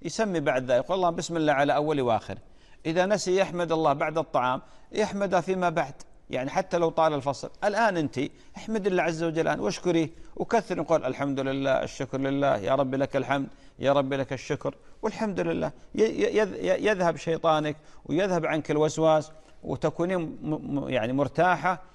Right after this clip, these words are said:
ومطمئنة في مثل هذه العلاقة مع الله سبحانه وتعالى. العسالي من الجزائر يسأل يقول: "ما حكم بيع الشاة بالميزان وهي حية؟" أخي الفاضل، الجواب يجوز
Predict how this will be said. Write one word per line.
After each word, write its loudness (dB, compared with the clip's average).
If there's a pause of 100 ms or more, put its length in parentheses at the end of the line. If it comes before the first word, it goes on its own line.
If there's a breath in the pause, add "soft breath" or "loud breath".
(300 soft breath)
ومطمئنة 2 (360 loud breath)
في 0
مثل 2
هذه 4
العلاقة 4
مع 4
الله 4
سبحانه -2
وتعالى. 2 (2750 soft breath)
العسالي 4
من 0
الجزائر 2
يسأل 0
يقول: 2
"ما 4
حكم 0
بيع 2
الشاة 4 (100)
بالميزان 0 (160)
وهي 0
حية؟" -2 (340 soft breath)
أخي -2
الفاضل، 0
الجواب 2
يجوز 2